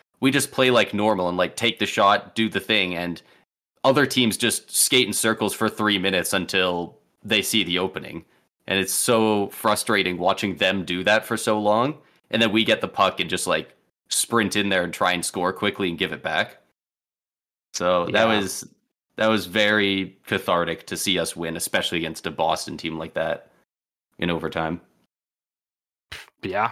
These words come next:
Speaker 2: I, yeah, I couldn't, couldn't agree to, couldn't agree more. I think that's just a huge momentum booster for Tampa Bay, especially when, you know, they've, it's now kinda looking like they're gonna get Vasi back. So I think that's something that,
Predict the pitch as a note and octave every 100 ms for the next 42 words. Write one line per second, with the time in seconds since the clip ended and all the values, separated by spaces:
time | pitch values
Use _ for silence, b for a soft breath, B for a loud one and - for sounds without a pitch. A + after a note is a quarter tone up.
0 | - G2+ A2 G#2+ - G2 A#2+ - G2 -
1 | A2 G2+ F#2 _ - _ _ - G2+ F#2+
2 | F#2+ F2+ E2+ - _ - - F#3+ F3+ C#3+
3 | D3 B2 A#2 A2 - - G2+ - A2 -
4 | G#2+ - - - B B _ _ _ A2+
5 | A2+ - A2 B2 A2+ A2+ G2+ G2 F#2+ G2+
6 | - F#2+ G#2+ - G2 F#2 G2 F2+ - -
7 | G2+ - G2 F#2+ F2+ F2+ F2 F2 - b
8 | b _ _ _ _ A#2+ G2+ G2+ F2+ -
9 | - F#2 - G2+ G2 - G2+ F#2+ G2+ F2+
10 | F#2 F#2+ F2+ F2+ F#2 F#2 F#2 - F#2+ F2+
11 | F2 F2 - - F2+ F2 - G#2 F#2 G2+
12 | F2+ - A2 - F2 - _ F#2 F2+ -